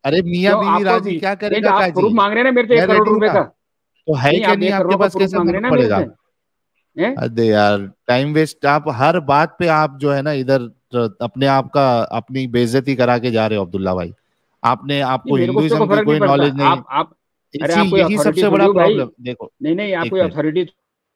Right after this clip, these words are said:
Speaker 1: सबसे बड़ा problem ये है कि आपको इस बात का फर्क नहीं पड़ता कि आप इस्लाम का भी आपने पूरा, आपने destroy कर दिया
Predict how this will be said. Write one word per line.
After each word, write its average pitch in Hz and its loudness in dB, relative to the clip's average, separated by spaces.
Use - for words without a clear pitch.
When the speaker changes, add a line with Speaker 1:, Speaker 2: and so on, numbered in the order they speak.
Speaker 1:
सबसे - 0
बड़ा 170 2
problem 151 -4
ये 143 -4
है 147 -2
कि 165 -2
आपको 139 -2
इस - -8
बात 135 0
का 160 0
फर्क 139 -2
नहीं 143 -4
पड़ता 135 -2
कि 143 -4
आप 139 0
इस्लाम 139 -2
का 156 2
भी 156 0
आपने 147 -2
पूरा, 147 -2
आपने 127 -4
destroy 139 2
कर 147 -2
दिया 147 -2